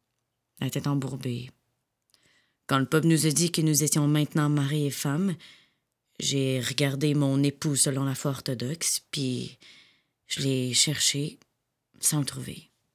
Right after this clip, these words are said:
Il m'a expliqué, c'est une page qui se tourne.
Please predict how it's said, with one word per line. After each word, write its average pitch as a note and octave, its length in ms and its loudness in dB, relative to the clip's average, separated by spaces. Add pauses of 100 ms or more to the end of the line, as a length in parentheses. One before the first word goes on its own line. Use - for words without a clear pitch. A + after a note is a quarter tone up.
(960)
Il D3+ 100 2
m'a C#3+ 80 4
expliqué, E3 640 0 (1040)
c'est - 160 2
une C3+ 100 2
page C#3+ 260 4
qui - 120 -2
se - 100 0
tourne. C#3 340 -4